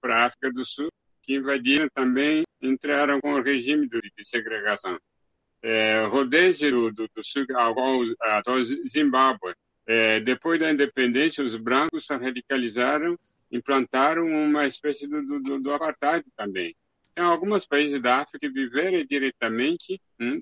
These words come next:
em pleno, eh, em processo de colonização, regime racista claramente definido. Outros países colonizados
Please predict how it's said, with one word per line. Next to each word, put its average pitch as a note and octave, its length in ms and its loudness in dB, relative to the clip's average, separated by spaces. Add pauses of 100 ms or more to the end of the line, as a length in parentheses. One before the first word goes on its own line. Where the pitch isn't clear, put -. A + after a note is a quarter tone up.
(200)
em B2 320 -6 (100)
pleno, F#3 440 2
eh, A2 260 0 (320)
em B2 80 -4
processo D#3 280 0
de F#3 100 2
colonização, C#3+ 640 2 (340)
regime C#3+ 640 2
racista D#3+ 760 -2 (100)
claramente E3 680 2
definido. D#3 520 2 (500)
Outros G#3 380 0
países D#3 560 2
colonizados B2 1160 2